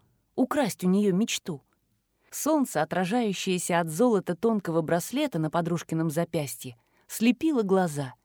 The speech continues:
Глаша вдруг поняла, что больше не может ждать ни минуты. Подойдя к Иринке,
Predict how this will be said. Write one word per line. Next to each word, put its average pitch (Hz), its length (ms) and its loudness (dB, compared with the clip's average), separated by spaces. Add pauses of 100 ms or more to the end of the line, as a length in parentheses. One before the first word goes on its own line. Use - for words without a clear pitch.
(600)
Глаша 277 360 2
вдруг 240 300 0
поняла, 240 420 2
что 214 220 -2
больше 254 320 0
не 233 140 4
может 254 340 2
ждать 190 340 0
ни 202 120 2
минуты. 202 540 0 (640)
Подойдя 170 420 2
к - 120 -10
Иринке, 214 480 2